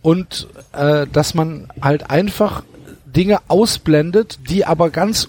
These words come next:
urs-, oder die, die ganz große, ähm,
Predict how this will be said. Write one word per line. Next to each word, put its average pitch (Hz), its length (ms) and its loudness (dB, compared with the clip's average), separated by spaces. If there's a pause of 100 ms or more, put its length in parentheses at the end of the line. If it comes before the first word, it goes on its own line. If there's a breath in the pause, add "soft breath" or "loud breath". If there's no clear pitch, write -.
urs-, 233 360 0
oder 160 200 2
die, 151 220 -6
die - 220 -8
ganz 208 400 -4
große, 208 560 0 (640 loud breath)
ähm, 165 540 0